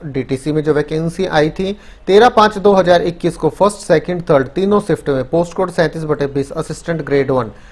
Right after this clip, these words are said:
Delhi State Civil Supplies Corporation की तरफ से जो वैकेंसी आई थी उनका exam होगा, और सत्रह पाँच दो हज़ार इक्कीस मंडे को भी इसी post code का एग्जाम conduct कराया जाएगा। चौबीस पाँच दो हज़ार इक्कीस मंडे को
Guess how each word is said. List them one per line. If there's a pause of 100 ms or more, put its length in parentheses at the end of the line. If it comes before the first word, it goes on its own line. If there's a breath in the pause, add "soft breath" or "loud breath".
(260 soft breath)
Delhi
State
Civil
Supplies
Corporation
की
तरफ
से
जो (220)
वैकेंसी
आई
थी
उनका
exam
होगा, (340 loud breath)
और
सत्रह
पाँच
दो
हज़ार
इक्कीस
मंडे
को
भी (180)
इसी
post
code
का
एग्जाम
conduct
कराया
जाएगा। (380 loud breath)
चौबीस
पाँच
दो
हज़ार
इक्कीस
मंडे
को